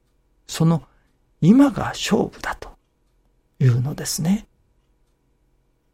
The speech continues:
これは何か一つ、よくよく、その、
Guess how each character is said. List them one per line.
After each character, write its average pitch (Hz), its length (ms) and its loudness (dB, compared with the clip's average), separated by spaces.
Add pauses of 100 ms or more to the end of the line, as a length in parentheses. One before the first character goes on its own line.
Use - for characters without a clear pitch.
(1400)
こ - 120 -2
れ 123 80 2
は 107 220 -2
何 131 240 2
か 135 180 -6
一 131 240 -8
つ、 - 360 -10 (1160)
よ 127 160 0
く - 180 -6
よ 160 120 0
く、 - 380 -2 (1000)
そ - 200 -2
の、 135 600 -6